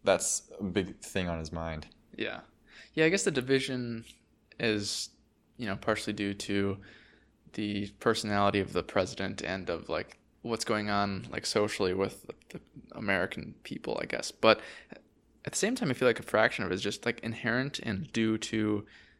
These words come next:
Speaker 2: the Electoral College, because
Speaker 1: Mm-hmm.
Speaker 2: as a Republican president, you are probably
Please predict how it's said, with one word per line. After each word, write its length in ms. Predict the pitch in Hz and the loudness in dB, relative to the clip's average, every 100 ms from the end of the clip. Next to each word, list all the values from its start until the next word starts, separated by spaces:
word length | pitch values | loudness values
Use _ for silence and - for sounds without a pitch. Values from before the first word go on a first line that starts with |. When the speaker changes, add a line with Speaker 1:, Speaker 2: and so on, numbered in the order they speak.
| _ | _
Speaker 2:
the 60 | - | 2
Electoral 340 | 110 - 110 | 2 4 0
College, 520 | 107 104 117 143 - - - _ _ | 4 6 6 2 -6 -14 -20 _ _
because 500 | - - 117 107 - - - | -6 4 4 4 -2 -8 -10
Speaker 1:
Mm-hmm. 200 | 101 107 127 | -6 -2 6
Speaker 2:
as 260 | 127 123 | 6 8
a 220 | 120 113 | 6 6
Republican 840 | 110 - 120 117 117 110 107 107 120 - - | 4 0 2 2 2 0 0 -4 -8 -16 2
president, 640 | 110 104 101 101 101 - - - - - _ - | 6 6 4 0 -2 -8 -14 -20 -20 -20 _ -6
you 600 | 120 110 104 104 101 - _ - - | 0 4 4 4 0 -4 _ -20 -6
are 60 | - | 2
probably 340 | - 151 131 | 6 8 8